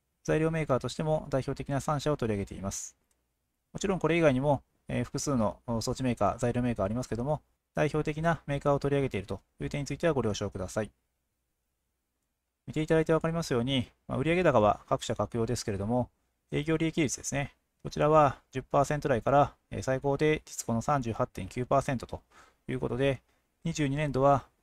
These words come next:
半導体製造装置メーカー、材料メーカーにとって、えー、非常に好調な年であったということがわかると思います。次に個別の内容を見ていきましょう。まずは東京エレクトロンです。日本を代表する半導体装置メーカーです。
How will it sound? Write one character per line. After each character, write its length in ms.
半 80
導 160
体 160
製 160
造 100
装 120
置 140
メ 100
ー 20
カ 80
ー、 120
材 100
料 140
メ 80
ー 40
カ 60
ー 60
に 40
と 100
っ 40
て、 380
え 80
ー、 20
非 80
常 160
に 220
好 160
調 140
な 100
年 100
で 80
あ 60
っ 20
た 120
と 120
い 60
う 20
こ 60
と 100
が 80
わ 40
か 80
る 100
と 100
思 100
い 80
ま 80
す。 240
次 180
に 160
個 140
別 160
の 80
内 160
容 80
を 20
見 80
て 80
い 40
き 60
ま 100
し 100
ょ 80
う。 60
ま 100
ず 80
は 140
東 180
京 140
エ 20
レ 80
ク 80
ト 80
ロ 80
ン 60
で 100
す。 300
日 60
本 120
を 80
代 220
表 120
す 120
る 180
半 120
導 160
体 160
装 100
置 160
メ 80
ー 40
カ 120
ー 60
で 100
す。 240